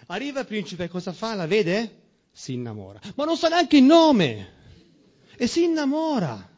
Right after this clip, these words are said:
Ma di cosa si innamora? Della simmetria del suo viso? No, è una roba seria, non è da ridere.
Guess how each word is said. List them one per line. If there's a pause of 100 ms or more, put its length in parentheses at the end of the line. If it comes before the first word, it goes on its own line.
(380)
Ma
di
cosa
si
innamora? (380)
Della
simmetria
del
suo
viso? (1160)
No,
è
una
roba
seria,
non
è
da
ridere.